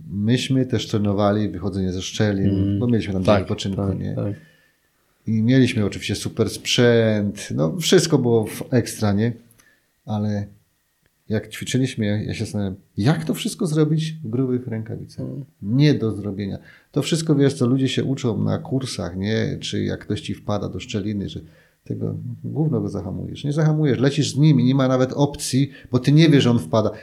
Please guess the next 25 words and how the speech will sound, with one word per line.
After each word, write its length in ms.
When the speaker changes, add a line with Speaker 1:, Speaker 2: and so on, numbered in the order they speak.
Speaker 1:
Jak 120
ty 80
jesteś 200
przygotowany 580
do 100
tego, 460
to 80
ty 120
zareagujesz 720
odpowiednio, 480
tak 220
masz 420
zareagować, 580
nie? 60
Jak 140
rozmawiałem 460
z 60
Jackiem 320
Czechem, 280
który 160
miał 120
wypadek 380
w 20
tych 120
Himalajach, 460